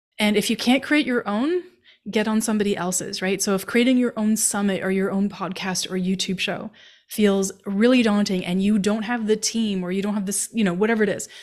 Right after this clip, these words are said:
this is where you get on somebody else's platform.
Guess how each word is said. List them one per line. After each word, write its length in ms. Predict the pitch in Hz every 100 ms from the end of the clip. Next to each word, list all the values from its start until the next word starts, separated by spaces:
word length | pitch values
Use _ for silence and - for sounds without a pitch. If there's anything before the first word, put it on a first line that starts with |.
| - - _ _ _ -
this 260 | 190 240 285
is 180 | 269
where 220 | 226 214 214
you 200 | 208 202
get 200 | 196 190
on 160 | 190
somebody 480 | 190 196 185 190 -
else's 340 | 190 190 196 190
platform. 440 | 185 175 - 69